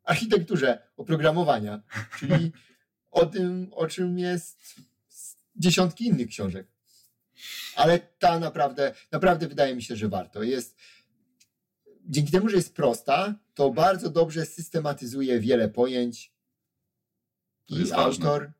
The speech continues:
Speaker 1: ciekawie podchodzi do tego wszystkiego. No ale też nie chcę zdradzać szczegółów. Polecam.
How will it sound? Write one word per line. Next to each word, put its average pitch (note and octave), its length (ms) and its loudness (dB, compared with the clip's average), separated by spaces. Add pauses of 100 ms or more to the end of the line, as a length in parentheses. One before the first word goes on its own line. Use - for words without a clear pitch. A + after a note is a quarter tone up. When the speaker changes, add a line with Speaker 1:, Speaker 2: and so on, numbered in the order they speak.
(140)
Speaker 1:
ciekawie F#2+ 540 -2
podchodzi F2+ 500 -8
do F2+ 300 -6
tego F2+ 220 -6
wszystkiego. - 460 -10
No D#3+ 100 4
ale E3 160 4
też - 240 -10
nie D3+ 180 -4
chcę C#3 160 -10
zdradzać G#2+ 520 -2
szczegółów. F#2 540 -8 (600)
Polecam. - 420 -6